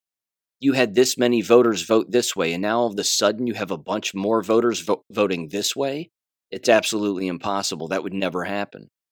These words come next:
I think of Rich Barris's testimony when he was on the stand in the first trial back around Christmas time.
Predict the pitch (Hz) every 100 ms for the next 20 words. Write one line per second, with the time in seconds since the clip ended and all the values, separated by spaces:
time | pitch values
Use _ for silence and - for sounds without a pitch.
0 | _ _ _ _ 98 - 123 104 104 117
1 | - 101 113 127 - 82 - - 87 -
2 | 87 78 69 - _ _ _ _ 90 113
3 | 127 101 104 98 - 101 95 92 95 87
4 | 101 90 - 104 87 87 82 95 90 95
5 | 90 82 - 123 - 82 - 78 67